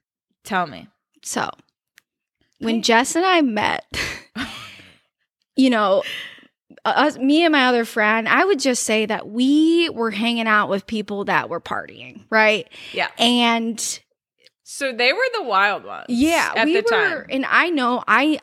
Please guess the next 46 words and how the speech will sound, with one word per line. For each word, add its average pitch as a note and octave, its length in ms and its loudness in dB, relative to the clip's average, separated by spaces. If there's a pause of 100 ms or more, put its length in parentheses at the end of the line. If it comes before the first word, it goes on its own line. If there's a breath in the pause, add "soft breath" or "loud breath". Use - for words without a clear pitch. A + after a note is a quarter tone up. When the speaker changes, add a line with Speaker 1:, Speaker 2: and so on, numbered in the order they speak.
Speaker 2:
I've C4+ 180 2
had C#4+ 340 0
time D#4+ 280 0
to C#4 80 -4
reflect, A#3+ 500 -2
like, E3+ 260 -12
I A3 280 4
was C4+ 240 -2
the C4 80 -4
bad A3 240 -4
influence G3+ 560 -16
and G3 120 -6
I G#3 220 0
take A3+ 420 -2
responsibility, - 920 -8 (300 loud breath)
but A#3+ 200 0
I A3 180 2
don't C#4+ 160 -2
have B3 280 -4
regrets, - 560 -2
Jess. - 480 -4 (260 soft breath)
Speaker 1:
I A3 140 4
don't E4+ 120 0
have F4+ 120 -6
regrets C4+ 320 -4
either G#3+ 300 -4
because A3 320 -4
we G#3 160 -4
were A#3+ 160 2
just, B3+ 200 -6
like, C4 160 -2
an A#3 200 -4
open, E3+ 640 -2 (720)
inviting A#3 440 2
you F4+ 80 -8
with D4 200 -8
open G#3 320 -2
arms, - 420 -8
truly, G#3+ 420 -4
'cause A3 200 -4
we B3 120 0
Speaker 2:
Yeah. D4 100 2
Speaker 1:
wanted E4+ 320 0
to B3 100 -12
dabble. G3 560 0 (140)
Speaker 2:
Yeah. C#4 480 -2